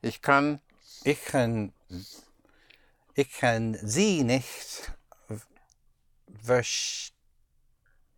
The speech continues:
Speaker 2: verstehen.
Speaker 1: Right.
Speaker 2: Right.
Speaker 1: Denn ich kann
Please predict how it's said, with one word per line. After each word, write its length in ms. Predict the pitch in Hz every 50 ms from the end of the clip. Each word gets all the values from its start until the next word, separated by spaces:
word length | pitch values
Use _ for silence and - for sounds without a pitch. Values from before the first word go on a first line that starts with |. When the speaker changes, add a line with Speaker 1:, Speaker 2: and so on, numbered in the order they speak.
| _ _
Speaker 2:
verstehen. 560 | - 139 139 - - 180 175 165 135 104 87 - - - - -
Speaker 1:
Right. 240 | 113 117 110 92 - - - -
Speaker 2:
Right. 300 | 101 110 120 104 87 - - - - - - - - - - - _ _ _ _ _ _ _ _ -
Speaker 1:
Denn 220 | 156 160 175 160
ich 240 | 113 107 - - -
kann 380 | - 180 180 202 220 240 254